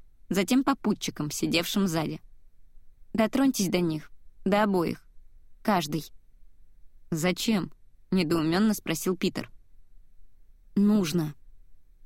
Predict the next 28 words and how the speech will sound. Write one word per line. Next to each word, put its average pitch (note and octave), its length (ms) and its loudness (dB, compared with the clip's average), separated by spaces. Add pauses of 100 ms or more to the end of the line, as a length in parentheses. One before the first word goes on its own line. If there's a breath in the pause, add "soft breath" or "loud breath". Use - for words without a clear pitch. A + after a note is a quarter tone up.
(120)
Роксейн, B3 560 2
не G3 100 4
задавая F#3+ 480 2
лишних E3+ 420 -2
вопросов, A3+ 560 -2
уже F#3 200 0
коснулась A#3 540 2
зеленоватым D#3+ 720 0
пальцем G3+ 420 0
обеих E3 340 0
побрякушек. E3 680 -4 (640)
Дождавшись, G3 580 0
пока F#3+ 280 -2
Питер - 320 -2
последует E3+ 580 0
ее E3 240 2
примеру, F3 480 0 (460)
я G#3+ 240 4
вручила A3+ 480 2
одну G3+ 240 2
подвеску F3 640 0
Эшу, B3 340 0 (280)
чтобы F3 280 0
накинуть G3 460 2
себе E3+ 260 2
на F#3 100 4
шею F#3+ 300 0
другую, E3 460 0